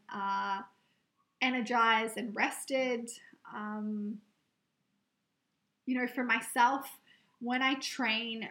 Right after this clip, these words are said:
really hard and train a lot, I know my body needs more sleep. So over the past couple of weeks, since my volume, my intensity of my training's gone up,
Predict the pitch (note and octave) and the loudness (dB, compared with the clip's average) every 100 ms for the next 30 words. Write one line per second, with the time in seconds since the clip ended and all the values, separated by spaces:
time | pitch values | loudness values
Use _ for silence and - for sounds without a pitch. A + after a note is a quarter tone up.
0 | - A3 G#3 G#3+ G#3+ - G3+ A3+ B3 A3 | -6 -4 -2 -2 -4 -4 -2 0 0 -2
1 | - G3 G#3 G3+ - C#4 D4+ - - - | -4 -4 -4 -6 0 0 0 -6 -18 -20
2 | - A3+ A3+ A3 A3+ G#3 G#3 G3 F#3+ F#3+ | -4 -2 0 -2 -2 -2 -2 -4 -4 -6
3 | G3+ G#3 G3+ G#3+ G#3 - - - - _ | -8 -8 -10 -8 -10 -10 -10 -12 -14 _
4 | _ _ _ _ - - G3+ G#3+ G#3 F#3 | _ _ _ _ -14 -10 -8 -6 -6 -10
5 | _ _ G3+ G3+ G3 - _ - - _ | _ _ -18 -16 -16 -18 _ -20 -20 _
6 | - F#3 - - A#3 G#3+ G#3+ - A3 G#3 | -12 -8 -8 -2 -2 0 -4 -2 0 2
7 | G#3 - A3+ A3+ G#3 A#3+ B3 - A#3 G3 | -2 -6 -6 -2 -2 -2 -4 -8 -8 -8
8 | - G#3+ G3 G3+ - _ _ _ A3+ A#3 | -6 -2 0 -2 -6 _ _ _ -4 0
9 | A#3 A3 G#3 G3 G#3 A3 A3 G#3+ G#3 G#3 | 0 0 -2 -2 -4 -4 -6 -6 -6 -4
10 | G#3 G#3+ A3 A3 C4 C4 - B3 B3+ D#4 | -6 -6 -2 -2 -2 -4 -2 -2 0 0
11 | - | 0